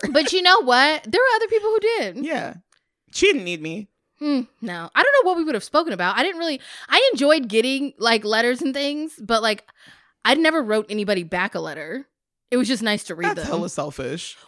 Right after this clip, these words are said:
Speaker 2: Well, no, because you have to buy stamps. So it's actually not selfish at all. They're hella expensive. I'm in jail.
Speaker 1: Well, why didn't you just say, couldn't people mail you stamps?
Speaker 2: No.
Speaker 1: What?
Speaker 2: You could put money on my books and I could buy stamps from the commissary.
Speaker 1: Wait, but, oh, that makes sense. Because if I mailed you stamps, it could very well be acid.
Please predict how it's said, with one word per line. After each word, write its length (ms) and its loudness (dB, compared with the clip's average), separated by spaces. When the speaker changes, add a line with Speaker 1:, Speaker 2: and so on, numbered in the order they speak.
Speaker 2:
Well, 160 6
no, 160 6
because 200 2
you 60 4
have 60 2
to 80 2
buy 240 2
stamps. 480 -4
So 140 6
it's 180 0
actually 420 2
not 400 4
selfish 460 4
at 260 6
all. 220 6
They're 180 4
hella 220 4
expensive. 420 -4
I'm 140 0
in 220 0
jail. 260 0
Speaker 1:
Well, 120 6
why 160 6
didn't 140 -4
you 100 2
just 240 -8
say, 220 4
couldn't 340 -6
people 280 -4
mail 260 2
you 140 -6
stamps? 640 -8
Speaker 2:
No. 720 -6
Speaker 1:
What? 200 -4
Speaker 2:
You 160 2
could 160 -2
put 180 2
money 220 2
on 80 2
my 140 2
books 320 -2
and 80 2
I 80 2
could 160 -6
buy 180 4
stamps 460 -2
from 200 0
the 60 -2
commissary. 520 -4
Speaker 1:
Wait, 360 2
but, 180 4
oh, 360 8
that 180 6
makes 160 -2
sense. 240 -2
Because 200 -4
if 80 0
I 100 6
mailed 200 -2
you 100 -4
stamps, 320 0
it 80 -2
could 120 -6
very 160 4
well 140 0
be 140 -6
acid. 440 -6